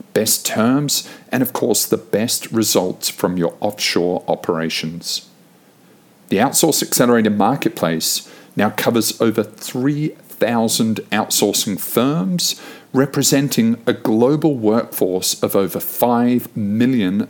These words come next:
people. We also host this leading outsourcing podcast, publish Inside Outsourcing,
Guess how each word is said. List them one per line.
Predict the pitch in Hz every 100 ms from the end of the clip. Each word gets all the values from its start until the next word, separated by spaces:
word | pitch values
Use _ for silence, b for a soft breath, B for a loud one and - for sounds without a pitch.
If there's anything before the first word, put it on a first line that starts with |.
| -
people. | - 101 92 - 80 - B B B B B B B
We | 123 -
also | 110 120 - 120
host | - 110 117 - -
this | 95 -
leading | 107 104 123 143 147 131
outsourcing | 107 107 - 95 - 98 87
podcast, | - - - 139 143 - - - B B B -
publish | 147 147 90 - - - -
Inside | 123 131 - 110 98 90 -
Outsourcing, | 104 113 - 139 113 - 139